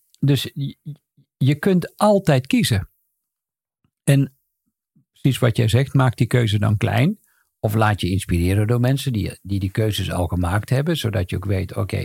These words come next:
het pad is te lopen. Want we weten ook, het, het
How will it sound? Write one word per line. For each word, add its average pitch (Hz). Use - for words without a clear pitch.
het -
pad 110
is -
te 82
lopen. 110
Want 107
we 104
weten 131
ook, 85
het, 113
het 110